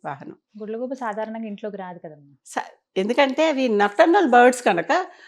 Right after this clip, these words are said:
Speaker 1: ఇంట్లోకి చీకటి టై-, సమయంలో వస్తే ఎట్లా ఉంటాయి? ఎందుకంటే రాత్రిపూట తిరిగేటటువంటి వాటికి,
Speaker 2: మ్మ్.
Speaker 1: ఆ, పగలపూట తిరిగేటటువంటి వాటికి తేడా ఉంది కదా.
Speaker 2: డిఫరెన్స్ ఉంది.
Speaker 1: అందుకని, అందుకని మనం వాటిని వేరేగా చూస్తాం కానీ
Speaker 2: మ్మ్.
Speaker 1: రాత్రిపూట కూడా అది అమ్మవారికి సేవ చేస్తూనే ఉంటుంది.
Speaker 2: మ్మ్.
Speaker 1: అది
Speaker 2: ఈ విధంగా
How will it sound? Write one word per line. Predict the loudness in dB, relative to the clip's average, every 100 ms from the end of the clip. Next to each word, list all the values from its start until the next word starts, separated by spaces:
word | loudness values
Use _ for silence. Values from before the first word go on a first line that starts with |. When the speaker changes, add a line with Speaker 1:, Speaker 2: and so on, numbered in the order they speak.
| -10 -6
Speaker 1:
ఇంట్లోకి | 0 2 0 0 -2
చీకటి | -4 -4
టై-, | -6
సమయంలో | -2 -2 0 0 0
వస్తే | 0 2 6
ఎట్లా | 6 4 0
ఉంటాయి? | 0 -2 -2
ఎందుకంటే | -2 -2 -2
రాత్రిపూట | -2 -2 -2 -2 -2
తిరిగేటటువంటి | 0 2 2 2 0 -2 -2 0
వాటికి, | 2 0 -2 -4 -4 -8 -16
Speaker 2:
మ్మ్. | -16 -4 -2
Speaker 1:
ఆ, | 0
పగలపూట | 0 2 2 2 0 -2
తిరిగేటటువంటి | -2 -2 -2 -4 -6 -6
వాటికి | -2 -4 -4
తేడా | -2 0 2 0
ఉంది | 0 -4
కదా. | -6 -8
Speaker 2:
డిఫరెన్స్ | -12 -14 -16 -12
ఉంది. | -4
Speaker 1:
అందుకని, | 0 2 2 2 0 -2
అందుకని | -8 -4 -2 0 2
మనం | 2 2 2
వాటిని | 0 2
వేరేగా | 0 2 2 -2 -6
చూస్తాం | -6 -6 -4
కానీ | -6 -6 -10
Speaker 2:
మ్మ్. | -20 -14 -4
Speaker 1:
రాత్రిపూట | -4 -4 -8 -6 -8
కూడా | -6 -2 -2 -4 _ -4
అది | 2
అమ్మవారికి | 2 4 2 2 0
సేవ | -2 -4 -4
చేస్తూనే | -8 -10 -12 -12
ఉంటుంది. | -14 -16 -18 -20
Speaker 2:
మ్మ్. | -20 -20 -20 _ _ -4
Speaker 1:
అది | -4 -4
Speaker 2:
ఈ | -8
విధంగా | -14 -16